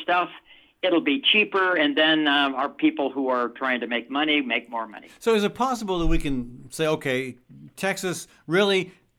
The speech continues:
Speaker 2: should not have known better because that polar vortex was unprecedented in terms," I mean, there,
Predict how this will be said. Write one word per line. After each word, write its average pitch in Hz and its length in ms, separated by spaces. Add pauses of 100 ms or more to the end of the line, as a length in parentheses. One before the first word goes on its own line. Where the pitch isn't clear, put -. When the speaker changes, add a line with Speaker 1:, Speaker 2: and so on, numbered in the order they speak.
Speaker 2:
should 226 260
not 202 220
have 147 100
known 143 240
better 135 220
because 170 360
that 170 300 (220)
polar 165 280
vortex 151 520
was 139 100
unprecedented 135 840
in 117 100
terms," 139 260
I 147 60
mean, 151 160
there, 143 160